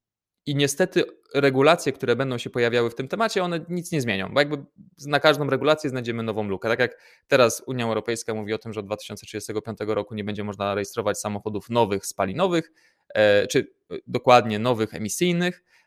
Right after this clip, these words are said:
bo tam syntetyczne paliwa prawdopodobnie będą dopuszczone. Mm, no ale już się pojawiła chyba Toyota albo jakaś inna firma we Włoszech, stworzyła, mm,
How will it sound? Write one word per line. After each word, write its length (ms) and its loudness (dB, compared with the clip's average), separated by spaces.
bo 160 -4
tam 300 -6
syntetyczne 500 -10
paliwa 300 -2
prawdopodobnie 580 -6
będą 220 -6
dopuszczone. 520 -6
Mm, 340 -2
no 100 8
ale 140 10
już 120 4
się 80 4
pojawiła 360 6
chyba 200 0
Toyota 460 0
albo 200 0
jakaś 300 -2
inna 220 -2
firma 300 -2
we 100 -2
Włoszech, 440 0
stworzyła, 600 0
mm, 240 -12